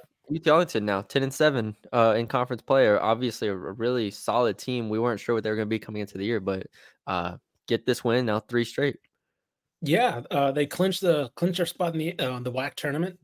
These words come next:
Speaker 2: which is massive for them. Um, they're a f-, they really are a fun team. Like, they, I, I, in my research, I guess I didn't re-, realize how much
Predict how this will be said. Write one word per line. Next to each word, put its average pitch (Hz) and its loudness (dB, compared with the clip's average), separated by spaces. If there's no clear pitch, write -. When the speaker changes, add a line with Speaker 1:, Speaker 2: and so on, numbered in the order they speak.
Speaker 2:
which 170 -12
is 123 -12
massive 131 -6
for 151 -4
them. 143 -4
Um, 113 -8
they're 233 8
a 339 4
f-, - -6
they 214 4
really 311 4
are 185 6
a - -2
fun 135 -4
team. 127 -8
Like, 143 -8
they, 196 0
I, 190 2
I, 208 4
in 233 4
my 240 6
research, 175 4
I 160 2
guess 220 2
I - 0
didn't 214 -2
re-, 151 -6
realize 156 0
how 139 -4
much 123 -8